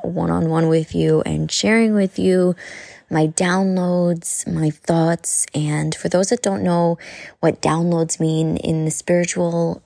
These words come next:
uh, community, it's basically things that we channel that come from source. And I've been getting so many downloads, and it's really, this episode, I really wanna share it with you. So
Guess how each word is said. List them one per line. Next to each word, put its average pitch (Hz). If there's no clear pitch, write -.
uh, 160
community, 170
it's 196
basically 196
things 165
that -
we 156
channel 175
that -
come 196
from 190
source. 160
And 160
I've 165
been 165
getting 156
so -
many 202
downloads, 175
and 160
it's -
really, 170
this 170
episode, 165
I 170
really 165
wanna 151
share -
it -
with -
you. 165
So -